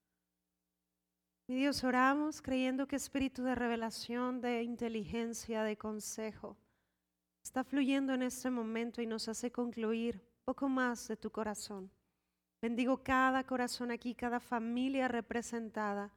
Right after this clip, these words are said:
Y sé, mi Dios, que la obra que tú empezaste en cada uno, tú la terminas. Gracias porque eres tan bueno. Síguenos asombrando, Dios.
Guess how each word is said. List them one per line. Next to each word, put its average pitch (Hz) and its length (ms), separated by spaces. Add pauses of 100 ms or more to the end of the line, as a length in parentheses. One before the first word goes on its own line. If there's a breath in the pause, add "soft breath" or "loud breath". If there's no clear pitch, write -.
(480 soft breath)
Y 233 40
sé, 277 240
mi 302 100
Dios, 294 300
que 269 100
la 254 180
obra 277 200
que 254 120
tú 262 200
empezaste 254 760
en 226 120
cada 240 320
uno, 247 240
tú 233 180
la 233 140
terminas. 202 840 (800)
Gracias 247 460
porque 247 300
eres 240 260
tan 262 260
bueno. 233 540 (400)
Síguenos 247 480
asombrando, 196 760
Dios. 175 460